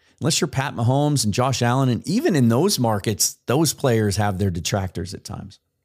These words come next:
Most quarterbacks are polarizing. It's, it's the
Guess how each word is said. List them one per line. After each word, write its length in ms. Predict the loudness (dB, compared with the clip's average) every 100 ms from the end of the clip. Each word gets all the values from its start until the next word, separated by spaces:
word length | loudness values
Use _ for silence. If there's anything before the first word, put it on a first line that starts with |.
| _ _ _ _ _ -20 _ _ _ _ _ _ -2
Most 280 | 0 0 0
quarterbacks 520 | 2 2 2 0 -2
are 60 |
polarizing. 600 | -4 -6 -8 -12 -14 -10 -6
It's, 180 | -6
it's 220 | -6 -6 -4
the 180 | -6